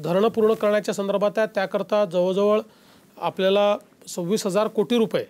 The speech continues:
हे केंद्र सरकारने दिले आहेत, त्यामुळे ती कामं आपली मार्गी लागली आहेत. दुसरा त्यातला सूक्ष्म सिंचनाचा एक कंपोनंट आहे, ज्यामध्ये नाबार्डच्या माध्यमातनं आपल्याला, अ, अतिशय कमी दरावर, व्याज दरावर पैसा उपलब्ध होतोय.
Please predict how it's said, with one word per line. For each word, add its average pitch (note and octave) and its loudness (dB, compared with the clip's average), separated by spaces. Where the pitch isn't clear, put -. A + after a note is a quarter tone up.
हे G3 -4
केंद्र F#3 -4
सरकारने G3 -2
दिले F3+ -2
आहेत, G#3 0
त्यामुळे F#3+ -4
ती G3+ -4
कामं F3+ -2
आपली F3+ -4
मार्गी E3 -2
लागली D3 -2
आहेत. B2+ -4
दुसरा F3+ -2
त्यातला B3+ -2
सूक्ष्म B3+ -4
सिंचनाचा A#3 0
एक A3+ -6
कंपोनंट F3+ -2
आहे, B2+ -8
ज्यामध्ये G#3 0
नाबार्डच्या A3 0
माध्यमातनं G#3+ 0
आपल्याला, G#3+ 2
अ, F#3 2
अतिशय A#3 0
कमी B3 0
दरावर, G#3 4
व्याज F#3 2
दरावर G3 4
पैसा F#3+ 0
उपलब्ध G3+ 2
होतोय. F3 2